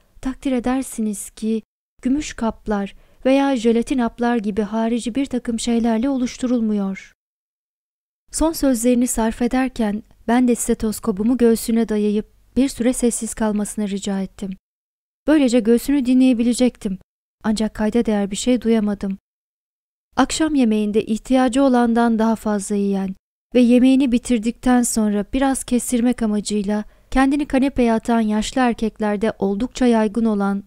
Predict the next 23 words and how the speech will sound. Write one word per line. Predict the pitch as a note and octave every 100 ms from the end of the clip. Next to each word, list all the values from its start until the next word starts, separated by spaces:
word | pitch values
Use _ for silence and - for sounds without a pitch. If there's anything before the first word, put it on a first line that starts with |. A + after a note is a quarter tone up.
| -
düzensiz | G#3+ A#3+ A#3+ C#4 B3+
kalp | - C4 -
atışlarından | A#3+ A3+ - A3 A3 A3 G#3+ G#3
başka | G3+ G3+ A3
hiçbir | G3+ - C4
şey | - A#3 A#3+
yoktu. | G#3+ - - G3 F#3+ _ _ _ _ _ _ _ _ _
Bu | D#4
tarz | E4+ C#4+ A3
bir | G#3+
alışkanlık | G#3 G3 - G#3+ G#3+ A#3+ - _
ona | - C#4
bir | C#4
gün | B3 B3+
kalp | B3 C4 -
krizi | A#3 G#3+
geçirtebilir. | C4 A#3+ A#3 - A3+ G#3+ F#3+ - - _ _ _ _ -
Tabii | D4 B3
ki | G#3+ G3+
kimse | G#3 G3 -
emin | G3+ G3+
olamaz | G3+ G3 F#3+ F#3 - - _ _ -
veya | A3+ A3 A3